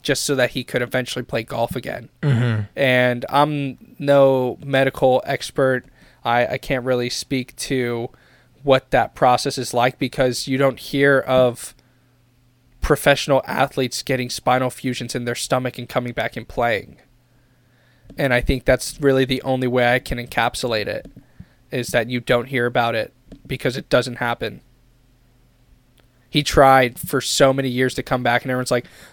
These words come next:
Speaker 1: "Tiger's washed, man. He's never gonna do it. His driver sucks, can't get anything down the fairway. He's left and right all the time."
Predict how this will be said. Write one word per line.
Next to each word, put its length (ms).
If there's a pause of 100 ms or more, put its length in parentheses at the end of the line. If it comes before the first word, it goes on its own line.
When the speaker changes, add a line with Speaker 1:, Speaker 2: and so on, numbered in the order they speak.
Speaker 1:
"Tiger's 420
washed, 400
man. 160
He's 140
never 160
gonna 160
do 200
it. 80
His 140
driver 380
sucks, 380
can't 220
get 140
anything 300
down 180
the 60
fairway. 520
He's 160
left 220
and 120
right 200
all 120
the 80
time." 480